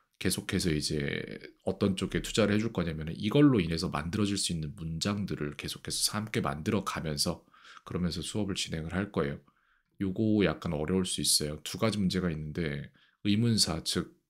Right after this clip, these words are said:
육하원 측에 들어가는 왜, 언제, 누구 뭐 이런 거 있죠. 그런 것들을 사용해서 만들 때랑 그 다음에 뭐뭐인지 아닌지라고 의문사가 빠질 때 그 두 개의 변수가 있고, 또 하나의 변수는 뭐냐면은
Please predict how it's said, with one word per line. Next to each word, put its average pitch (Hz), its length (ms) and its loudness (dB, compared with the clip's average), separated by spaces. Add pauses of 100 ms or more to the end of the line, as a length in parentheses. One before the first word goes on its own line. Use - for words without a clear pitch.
(200)
육하원 104 400 0
측에 - 220 2
들어가는 78 420 -4
왜, 87 260 4
언제, 78 460 0
누구 80 280 -8
뭐 78 180 -4
이런 78 160 -6
거 76 80 -6
있죠. 87 300 -6 (520)
그런 101 280 4
것들을 82 320 0
사용해서 131 480 -2
만들 78 320 -2
때랑 78 460 -4
그 - 100 -10
다음에 73 400 -2
뭐뭐인지 90 640 0
아닌지라고 82 1400 0 (140)
의문사가 95 460 2
빠질 139 360 4
때 76 400 -4 (400)
그 95 180 4
두 - 200 -6
개의 92 580 2
변수가 87 400 2
있고, - 200 -6
또 139 140 2
하나의 143 240 4
변수는 78 420 -2
뭐냐면은 73 640 -6